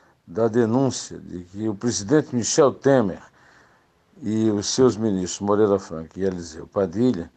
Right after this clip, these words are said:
teriam recebido quatorze milhões de reais de propinas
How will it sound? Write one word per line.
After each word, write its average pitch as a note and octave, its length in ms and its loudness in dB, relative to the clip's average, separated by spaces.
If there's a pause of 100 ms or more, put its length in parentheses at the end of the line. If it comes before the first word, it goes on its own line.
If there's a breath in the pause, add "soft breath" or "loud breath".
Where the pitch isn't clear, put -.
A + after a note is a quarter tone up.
(440 soft breath)
teriam B2+ 560 6
recebido A2 960 0 (240)
quatorze C3 560 2
milhões G#2+ 580 2
de F#2+ 140 -2
reais G2 560 2
de F#2 100 -10
propinas G#2 1000 -2